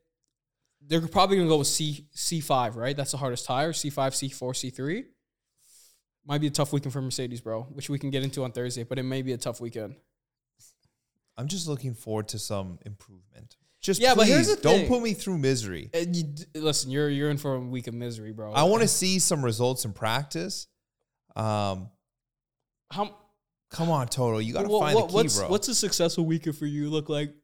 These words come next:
Speaker 2: A successful weekend
Speaker 1: Yeah.
Speaker 2: is Lewis is in the top ten.
Speaker 1: Oh, okay. That's fair. I guess you'll see that. Um, you'll see
Speaker 2: <laughs> Not,
Speaker 1: that. You,
Speaker 2: not
Speaker 1: you'll see
Speaker 2: running
Speaker 1: that.
Speaker 2: thirteenth the whole race, bro.
Speaker 1: <laughs>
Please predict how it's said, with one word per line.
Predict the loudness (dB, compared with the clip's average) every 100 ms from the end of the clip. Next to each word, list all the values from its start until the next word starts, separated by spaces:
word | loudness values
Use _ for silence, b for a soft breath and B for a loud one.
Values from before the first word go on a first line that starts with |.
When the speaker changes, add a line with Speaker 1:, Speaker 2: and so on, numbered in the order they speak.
| _ _ _ _ _ _ _ _ -6
Speaker 2:
A |
successful | -2 0 0 -2 -2 -4
weekend | -4 -2 -6 -6 -10
Speaker 1:
Yeah. | -12 -12 _ _ -10
Speaker 2:
is | -6 0
Lewis | 2 2 0
is | -4
in | -6
the |
top | -4 -2 -2 -4
ten. | -6 -6 -10 _ _ _ _ 2
Speaker 1:
Oh, | 6 6
okay. | 6 2 2
That's | -2 -2
fair. | -4 -2
I | -4
guess | -4 -4
you'll | -4
see | -6 -6
that. | -8 -4
Um, | 4 8 8 6 0
you'll | 2 2
see | 2 2
Speaker 2:
<laughs> |
Not, | 4 6
Speaker 1:
that. |
You, | 4 4
Speaker 2:
not | 6
Speaker 1:
you'll | 6
see | 6
Speaker 2:
running | 6 6 4
Speaker 1:
that. |
Speaker 2:
thirteenth | 4 4 2 -2 0 0 0
the | -2
whole | 0 0 2
race, | 0 0
bro. | 2 4 4 4 2
Speaker 1:
<laughs> | -2